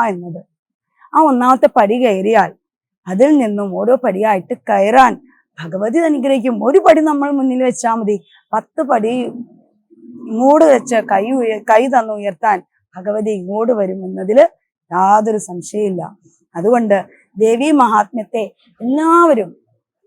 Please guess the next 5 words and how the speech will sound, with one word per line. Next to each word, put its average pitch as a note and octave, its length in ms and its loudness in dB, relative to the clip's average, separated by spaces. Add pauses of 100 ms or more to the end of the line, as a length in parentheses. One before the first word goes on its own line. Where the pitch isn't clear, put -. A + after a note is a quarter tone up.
(100)
അമ്മയെ B3+ 420 -4
വിശ്വാസമുള്ള, A#3+ 920 -2 (540)
ഭഗവതിയിലെ B3+ 840 0 (100)
ആശ്രയിക്കുന്ന A3 760 -2
എല്ലാവർക്കും A3 840 -2